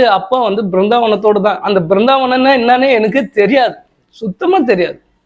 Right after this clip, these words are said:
ராகவேந்திரா இப்படிதான் இருப்பார், அவர் சிலை இப்படிதான் இருக்குன்னு நினைச்சேன். அப்புறம் சந்திரசேகர் அண்ணன் தான் அப்படி கிடையாது, ராயரு வந்தா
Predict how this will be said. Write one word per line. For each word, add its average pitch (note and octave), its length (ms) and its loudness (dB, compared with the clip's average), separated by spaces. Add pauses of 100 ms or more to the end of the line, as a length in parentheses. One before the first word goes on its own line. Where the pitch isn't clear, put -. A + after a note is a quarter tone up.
(1040)
ராகவேந்திரா C#4+ 560 0 (100)
இப்படிதான் G3+ 400 0
இருப்பார், G#3 260 -2
அவர் F#3+ 200 0
சிலை G3 360 0
இப்படிதான் G3 400 2
இருக்குன்னு F3 280 -8
நினைச்சேன். C#3+ 260 -16 (400)
அப்புறம் A#3 300 -2
சந்திரசேகர் A3+ 680 -2
அண்ணன் G#3+ 200 -2
தான் G#3+ 120 0
அப்படி F3+ 220 -4
கிடையாது, G#3 400 0
ராயரு A3 540 0
வந்தா G3 340 2